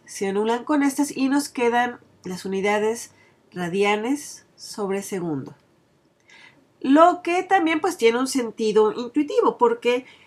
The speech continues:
si hacemos cinco revoluciones cada segundo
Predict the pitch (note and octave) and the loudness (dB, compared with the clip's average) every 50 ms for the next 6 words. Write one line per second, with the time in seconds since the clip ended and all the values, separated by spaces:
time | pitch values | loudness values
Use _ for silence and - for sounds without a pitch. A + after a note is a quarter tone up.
0 | _ _ - - A#3+ A3+ A3+ - D4+ C#4+ C#4 C#4 C4 - - - D4 D#4 D4+ C#4+ | _ _ 2 4 4 4 6 6 4 4 4 4 2 0 4 6 6 6 6 6
1 | C#4+ E4 E4 E4+ D#4+ D#4 C#4+ D4 C4 C4 - - B3 A3+ F#3+ F3+ - - _ A3 | 4 2 4 4 4 6 6 4 4 2 0 0 0 0 0 -2 -4 -2 _ 4
2 | G#3+ A3 A#3 A#3 - A#3+ G#3+ A3+ A#3 G#3+ F#3 D#3+ C#3 - | 4 4 4 0 0 0 0 2 0 0 0 -2 -4 -4